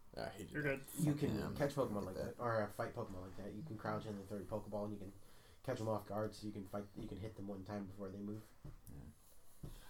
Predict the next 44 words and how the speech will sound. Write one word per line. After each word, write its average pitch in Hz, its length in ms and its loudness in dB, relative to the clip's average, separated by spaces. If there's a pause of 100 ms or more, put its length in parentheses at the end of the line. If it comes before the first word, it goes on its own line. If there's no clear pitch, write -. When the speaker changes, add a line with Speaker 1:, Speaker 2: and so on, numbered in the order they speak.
(160)
Speaker 2:
That's 247 300 10
nice. 120 420 0
Speaker 3:
So 143 140 6
you 127 140 4
can 131 100 2
get 135 160 4
teleport 123 440 4
mons 110 380 0
with 110 140 -4
a 117 40 -2
little. 110 280 -2
You 160 120 8
could - 180 2 (320)
we 156 120 12
Speaker 2:
Preemptive 247 240 12
Speaker 3:
could - 0 -
teleport - 240 12
Speaker 2:
strike. 214 300 12
Speaker 3:
mons. 104 220 4 (360)
Yeah, 107 100 0 (600)
like 135 160 10
I 135 60 10
did 131 180 6
with 117 120 0
Ralph's. 113 460 8
I 107 240 2 (720)
weakened 120 380 2
it 101 180 -2 (460)
before 120 300 2
it 110 40 0
could 107 120 -2
use 107 120 -2
teleport, 107 560 0 (640)
and 101 120 -4
then - 160 2
threw 80 100 -6
a - 20 -8
Pokeball - 400 -8
on - 60 -10
it - 80 -14 (680)
'cause - 160 -2
I 135 60 6
scared 95 340 0
it. - 160 0